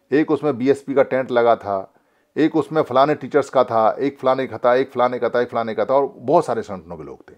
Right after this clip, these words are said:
तो मैंने कहा अच्छा सारे संगठनों के जो लोग आए थे क्या उन्होंने ये कहा कि आज से हम सारे एक हैं? कह रहा, "जी, ऐसा तो कुछ नहीं कहा।" क्या उन्होंने ये कहा कि, "जी,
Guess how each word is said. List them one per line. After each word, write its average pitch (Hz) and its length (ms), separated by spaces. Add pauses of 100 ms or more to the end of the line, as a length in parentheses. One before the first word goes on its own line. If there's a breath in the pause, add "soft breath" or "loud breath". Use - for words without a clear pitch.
(1000)
तो 147 100
मैंने 143 180
कहा 147 140
अच्छा 143 500 (300)
सारे 143 380
संगठनों 139 440
के 147 60
जो 151 100
लोग 135 320
आए 123 160
थे 120 320 (520)
क्या 139 140
उन्होंने 139 300
ये 135 200
कहा 127 320
कि 143 160
आज 117 320
से - 160
हम 131 140
सारे 127 280 (120)
एक 143 120
हैं? 151 260 (840)
कह 113 60
रहा, 113 80
"जी, 123 120
ऐसा 117 180
तो 113 100
कुछ 107 180
नहीं 127 120
कहा।" 117 280 (520)
क्या 156 140
उन्होंने 147 540
ये 131 240
कहा 131 280
कि, 147 140
"जी, 151 260